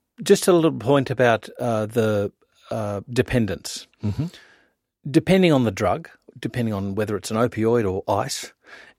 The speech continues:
Speaker 1: de-, is depending on how quickly you knock out that, uh, reward system, if you like.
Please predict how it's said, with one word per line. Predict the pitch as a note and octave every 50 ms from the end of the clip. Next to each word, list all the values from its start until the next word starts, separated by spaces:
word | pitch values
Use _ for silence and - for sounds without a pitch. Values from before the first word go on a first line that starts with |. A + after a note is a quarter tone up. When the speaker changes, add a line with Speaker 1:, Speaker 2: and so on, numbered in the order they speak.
| - - _ _ -
Speaker 1:
de-, | B2+ C3+ B2 - _
is | C3+ C3 A#2 -
depending | - G#2 - B2 A#2 A#2 A#2 A2+
on | G#2+ G#2 G#2 G2+ F#2+
how | - - B2 A#2 A2+ A2 A2 A2 -
quickly | - - - C3+ - - - A2
you | G2+ G#2 G#2+ G2+
knock | G2+ G2+ G#2 G#2 G2 - - G#2+
out | G2 F#2+ F2 - - - - -
that, | - B2 A2+ C3+ - G2+ G2+ - - - - _ _ _ _ _
uh, | G#2+ G#2 G#2 G2+ G2+ G2 G2 G2
reward | G#2 A2 G#2+ G#2 G2+ G#2 A2 A2 G#2+ A2 G2+ -
system, | - G#2 F#2 - - F#2
if | E2+ - -
you | G#2
like. | F2 D2+ - - - -